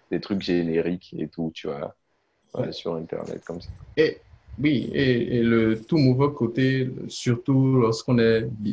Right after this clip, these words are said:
Speaker 2: euh, débutant, c'est qu'en fait, ça te donne la fausse impression que tu es bon parce que tu as des gens qui ne sont
Speaker 1: Mhm.
Speaker 2: pas du secteur, qui voient ton travail et qui te disent, «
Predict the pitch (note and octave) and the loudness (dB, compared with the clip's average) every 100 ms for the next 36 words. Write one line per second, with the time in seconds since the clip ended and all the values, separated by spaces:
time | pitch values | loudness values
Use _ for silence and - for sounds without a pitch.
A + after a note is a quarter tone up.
0 | - G2+ G2+ G2+ G2+ - A2 G2+ G#2 G#2 | -4 -4 -2 -4 -6 -6 -6 0 0 0
1 | - A2+ C3 - - _ - A2 B2 D#3 | 0 -2 -2 -6 -20 _ -6 -2 0 0
2 | C3+ C#3+ D#3+ D#3 C3 B2+ B2 G#2 - C3 | 2 0 0 0 4 4 4 0 -2 -2
3 | C3 A#2 A#2 A2 B2 B2 B2+ _ B2+ C#3+ | 0 0 -2 -4 -2 -2 -2 _ -6 0
4 | C3 B2 A2 A2+ A#2 _ G#2 G#2 B2 B2 | 2 2 2 0 -6 _ -6 -2 2 2
5 | A#2+ B2 - _ - B2 A2+ G#2 G#2 A2 | 2 0 -6 _ -2 0 2 2 0 -2
6 | A#2 B2+ G#2 A2 G#2+ A2 G#2 - G2 - | -2 -2 -2 -2 -2 -4 -4 -4 -4 0
7 | A2+ A2+ A#2+ _ _ - A#2+ A2+ A2+ A2+ | 0 0 -4 _ _ -6 -2 0 -2 -4
8 | - - - G2 A#2+ A#2 - G2+ G2+ G#2+ | -10 -12 -6 -4 -4 -6 -6 -6 -4 -4
9 | A2+ - - - - A#2 C3 A#2 A2+ A#2+ | -6 -10 -20 -12 -8 -6 -2 0 2 0
10 | A#2+ | -2